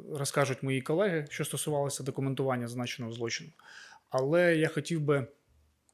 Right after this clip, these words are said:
на підтвердження своїх слів, е, продемонструвати, якщо в нас є така можливість, аудіозапис, е, з приводу того, що якраз і підтверджує те, що, е,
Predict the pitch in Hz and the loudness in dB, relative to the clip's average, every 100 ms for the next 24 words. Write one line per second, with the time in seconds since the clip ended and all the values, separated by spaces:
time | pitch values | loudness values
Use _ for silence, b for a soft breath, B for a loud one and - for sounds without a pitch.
0 | _ - - 139 131 147 143 123 131 131 | _ -12 -4 0 0 4 4 4 2 0
1 | - 151 147 220 226 208 B B B B | 0 0 0 0 0 -2 B B B B
2 | B - 131 127 123 120 151 160 160 - | B -8 -6 -4 -4 0 4 6 4 2
3 | 170 160 135 135 127 123 - 131 123 131 | 2 4 4 2 0 0 0 0 0 -2
4 | 120 127 127 127 127 117 - 151 131 135 | -2 -2 -2 0 0 0 -2 0 2 2
5 | 131 127 131 110 123 - - B B B | 2 4 4 4 0 -2 -6 B B B
6 | B B - - 53 55 55 55 135 - | B B -18 -14 -12 -10 -10 -8 -4 -4
7 | - 160 151 139 135 135 156 135 123 - | -2 0 2 2 0 0 0 2 0 0
8 | 127 131 135 160 139 143 143 151 127 117 | 0 2 4 4 2 0 0 4 4 2
9 | 120 117 120 - - 165 - 131 120 117 | -4 -4 -6 -6 0 0 2 0 -2 -6
10 | B B B B | B B B B